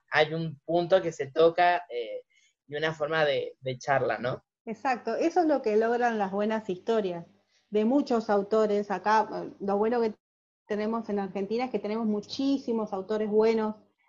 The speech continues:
Speaker 2: que están,
Speaker 1: Ujú.
Speaker 2: que surgen, que es mucha gente joven que se anima a escribir, y, mm, lo bueno es que, como es en tu caso, eh, que, que se animan a escribir y a contar historias lindas. Y,
Speaker 1: Sí.
Speaker 2: y es como decís vos, por ahí no conoces a la persona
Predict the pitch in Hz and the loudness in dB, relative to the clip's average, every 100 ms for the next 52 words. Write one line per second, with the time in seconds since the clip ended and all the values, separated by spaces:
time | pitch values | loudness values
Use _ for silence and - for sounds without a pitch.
0 | _ _ - 165 - 226 226 - 190 262 | _ _ -8 -6 4 4 4 -2 -4 0
1 | 269 247 247 247 247 254 233 185 196 226 | 2 2 2 2 2 0 -4 -6 -2 0
2 | 240 247 247 247 - 254 240 226 202 - | 0 0 2 2 8 8 8 4 0 0
3 | 202 214 220 - 190 202 240 233 247 - | 0 0 0 0 4 6 6 4 2 -8
4 | - 160 - 233 233 226 220 220 208 208 | -20 -18 -2 4 4 6 6 6 6 4
5 | 208 - 233 240 240 269 311 311 240 220 | 2 2 4 6 6 6 4 6 6 6
6 | 214 233 277 294 302 269 311 320 208 - | 6 6 8 8 6 8 6 6 0 -2
7 | - 156 - - - 226 226 220 220 220 | -12 -12 -14 -10 4 6 8 8 8 4
8 | 214 240 226 220 214 214 208 196 220 226 | 6 6 8 6 6 4 2 0 0 0
9 | 240 262 320 349 311 226 240 294 370 339 | 2 4 6 6 4 0 0 4 4 6
10 | 220 214 277 339 - 285 320 - 254 262 | 4 6 4 4 2 2 2 0 -6 0
11 | 320 294 202 185 180 _ _ _ _ 254 | 2 4 2 0 -4 _ _ _ _ -2
12 | 247 247 240 240 131 247 294 - 359 294 | 0 0 -2 -4 -4 -4 -4 2 2 4
13 | 302 311 302 269 320 427 453 403 330 320 | 4 4 4 4 6 6 6 6 4 4
14 | 311 349 233 220 214 269 302 254 | 2 2 4 2 0 0 0 0